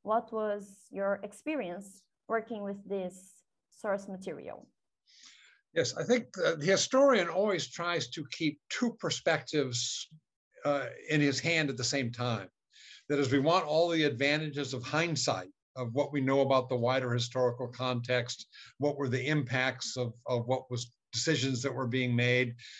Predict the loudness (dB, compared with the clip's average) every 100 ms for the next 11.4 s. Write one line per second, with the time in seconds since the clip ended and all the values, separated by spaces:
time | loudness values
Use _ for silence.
0 | -16 0 2 4 4 4 4 4 2 2
1 | 0 0 -2 -2 -6 -6 -2 0 0 -2
2 | -4 -4 -4 -4 -4 -8 0 2 4 0
3 | 0 -12 -18 -18 -6 0 2 2 2 2
4 | 2 0 2 0 0 -2 -2 0 2 2
5 | 0 -4 _ _ -14 -4 0 0 0 -2
6 | 0 2 2 -4 -12 -10 -8 -2 0 0
7 | 2 2 2 0 -6 _ _ _ _ _
8 | -2 2 4 4 2 -4 -6 -2 0 -2
9 | -2 0 0 2 0 0 0 0 -2 -4
10 | -2 -2 0 0 0 -2 -2 -4 -8 -8
11 | -8 -6 -6